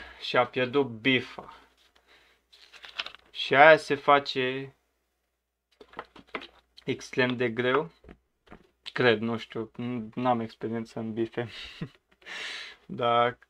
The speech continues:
uh, na, sper să-și recupereze canalele, să-și recupereze bifa, asta e important.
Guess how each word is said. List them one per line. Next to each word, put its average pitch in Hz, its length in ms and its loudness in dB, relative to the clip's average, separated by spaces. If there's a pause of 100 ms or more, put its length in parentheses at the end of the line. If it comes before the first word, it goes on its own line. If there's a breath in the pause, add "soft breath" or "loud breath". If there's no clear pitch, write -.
(320)
uh, 120 280 -2
na, 123 340 0
sper 151 340 4
să-și 147 540 2
recupereze 123 1300 0
canalele, 123 720 0
să-și 120 240 -4
recupereze 117 680 0
bifa, 123 500 2
asta 127 240 0
e - 20 -4
important. 127 680 -2